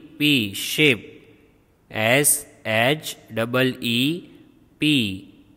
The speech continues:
sheep. And we put it over here for you to read. So, goat, duck and sheep. Next exercise. The same exercise but the new names of animals.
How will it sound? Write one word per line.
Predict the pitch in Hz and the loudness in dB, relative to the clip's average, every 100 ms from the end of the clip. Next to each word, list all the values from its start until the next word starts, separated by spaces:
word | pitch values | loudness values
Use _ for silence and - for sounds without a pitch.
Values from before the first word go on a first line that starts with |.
| - | -14
sheep. | - - 147 110 - - - - _ _ 104 | -8 2 4 4 -2 -20 -20 -20 _ _ -4
And | 113 147 135 | 0 0 -2
we | 117 | -4
put | 117 113 | -2 0
it | 156 156 - | 0 -2 -6
over | 113 113 | -4 -2
here | 110 113 98 95 | 0 0 -2 -6
for | - 117 | -8 -4
you | 110 117 | -2 -2
to | 120 131 | -2 0
read. | 147 127 101 95 - - - | 2 2 0 -8 -16 -20 -16
So, | - 110 | -6 -4
goat, | 104 117 127 156 180 - - - - _ _ _ - _ _ | -2 0 4 4 2 -4 -20 -20 -20 _ _ _ -20 _ _
duck | 113 120 170 - - - - - _ - | 2 6 6 2 -12 -20 -20 -20 _ -2
and | 113 127 170 185 - - | 2 4 4 0 -12 -20
sheep. | - - - 151 127 104 98 - - - _ _ _ | -10 -6 2 4 6 4 -2 -16 -20 -20 _ _ _
Next | - 117 143 156 147 | -8 2 4 4 2
exercise. | 139 147 127 123 104 98 - - - - _ _ - | 2 2 4 4 4 2 -4 -12 -20 -20 _ _ -2
The | 120 | 2
same | 113 156 160 156 | 4 6 6 4
exercise | 151 170 156 160 165 175 | 4 4 4 6 6 4
but | 147 127 135 | 0 -2 0
the | 127 | 0
new | 117 139 165 | 0 2 2
names | 143 143 160 165 - | 4 4 2 0 -4
of | 120 135 160 - | 0 2 0 -4
animals. | 131 131 143 127 110 101 95 | 0 2 2 4 4 2 0